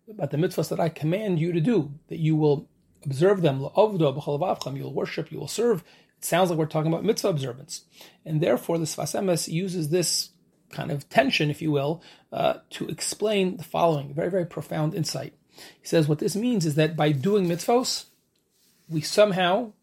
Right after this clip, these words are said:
perhaps this is not a rational phenomenon, it may be more of a metaphysical reality, but nevertheless, says the Sfas Emes, by doing mitzvos, we merit greater understanding. And in fact, it's directly proportional.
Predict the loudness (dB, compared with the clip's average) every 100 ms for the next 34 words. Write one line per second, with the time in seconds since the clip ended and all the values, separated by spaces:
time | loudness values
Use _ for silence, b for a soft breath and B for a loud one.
0 | _ -4 -4 -4 -8 -6 -4 -4 -6 _
1 | -10 -2 0 0 -2 -4 -6 -8 -8 -4
2 | -2 0 -2 -2 -2 0 -2 -4 -4 -2
3 | -2 -2 -4 -2 -2 0 2 4 4 4
4 | 0 -4 B B B _ -4 -2 4 4
5 | 4 0 0 -2 -2 0 0 -2 -8 b
6 | b b b -6 2 2 4 2 2 2
7 | 2 0 2 2 2 0 -6 -2 0 2
8 | 0 -2 -2 -2 -4 -6 -8 -10 -18 _
9 | _ _ _ _ _ _ -2 -2 4 4
10 | 4 0 -8 -12 _ _ _ -6 2 2
11 | 2 0 -4 -4 -4 -4 -8 -14